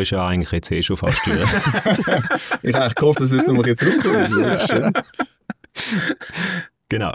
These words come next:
Speaker 1: Aber f-, jetzt haben wir viel über, über, über, also jetzt administrative Sachen geredet. Vielleicht können wir mal drauf schwenken. Was kann denn das Sprachmodell überhaupt eigentlich?
Speaker 2: Ja. Also grundsätzlich haben wir mal angefangen mit einem Modell, das nur Text-Input und Text-Output hat.
Speaker 1: Mhm.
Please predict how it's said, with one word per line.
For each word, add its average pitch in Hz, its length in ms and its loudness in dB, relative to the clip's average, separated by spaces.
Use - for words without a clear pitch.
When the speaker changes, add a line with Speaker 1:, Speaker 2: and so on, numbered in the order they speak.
Speaker 1:
Aber 107 140 0
f-, 113 100 -2
jetzt 123 220 0
haben 123 80 2
wir 120 80 0
viel 131 180 2
über, 117 340 0
über, 107 300 -2
über, 95 540 -2
also - 260 -2
jetzt - 180 -4
administrative 120 720 -2
Sachen 117 300 -2
geredet. 117 200 -4
Vielleicht - 180 -4
können 101 160 -2
wir 98 80 0
mal 95 260 0
drauf 107 240 -4
schwenken. 104 460 -4
Was 101 460 -2
kann - 320 -4
denn 123 200 -2
das 127 140 -2
Sprachmodell 107 880 -2
überhaupt 92 480 -2
eigentlich? - 400 -6
Speaker 2:
Ja. 90 360 2
Also 117 160 2
grundsätzlich 147 840 2
haben 117 140 4
wir 113 120 6
mal 107 320 4
angefangen 101 500 2
mit 98 100 2
einem 98 100 2
Modell, 98 380 2
das 101 200 0
nur 107 180 4
Text-Input 131 800 0
und 101 200 -2
Text-Output - 680 -6
hat. - 240 -12
Speaker 1:
Mhm. 76 280 -2